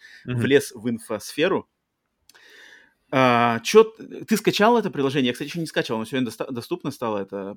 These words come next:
Speaker 2: м, Real Time Trailers, его же можно предустановить. Ты сделал,
Speaker 1: А,
Speaker 2: нет?
Speaker 1: всё это, м, прелоудинг же?
Speaker 2: Прелоудинг
Speaker 1: Не-не-не, пока ещё
Speaker 2: сегодня.
Speaker 1: нет, я даже не в курсе, что оно ещё есть.
Speaker 2: Прелоудинг сегодня двадцать девятого,
Speaker 1: А
Speaker 2: а
Speaker 1: анлок типа десятого?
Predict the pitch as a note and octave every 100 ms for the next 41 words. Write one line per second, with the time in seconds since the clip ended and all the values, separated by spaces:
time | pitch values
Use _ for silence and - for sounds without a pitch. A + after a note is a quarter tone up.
0 | _ G#2+ - - A2 A2 A2 G2+ F3+ D#3
1 | - - A2 G#2 G#2+ G#2+ - G#2+ - A#2+
2 | - G#2+ B2+ G#2+ C3 C#3 A#2+ A2 _ A#2+
3 | A2+ _ _ _ _ _ - A#2 A#2+ C#3
4 | B2 - - _ _ _ C3+ C3 C3+ A3
5 | A3 A2+ B2+ A2+ C#3 C3+ D3+ A2 G2+ G#2
6 | G2+ G#2 G#2 - - A2 G#2 G2+ G#2 G2+
7 | - _ C3 C3 D3+ D#3 C3+ - B2 C3+
8 | A#2+ G#2+ A2 - G#2+ G#2 E3 B3 E3 G#2+
9 | G#2+ A#2 A#2 A#2 E3+ - D3 B2 A2+ G#2+
10 | F#2+ F#2+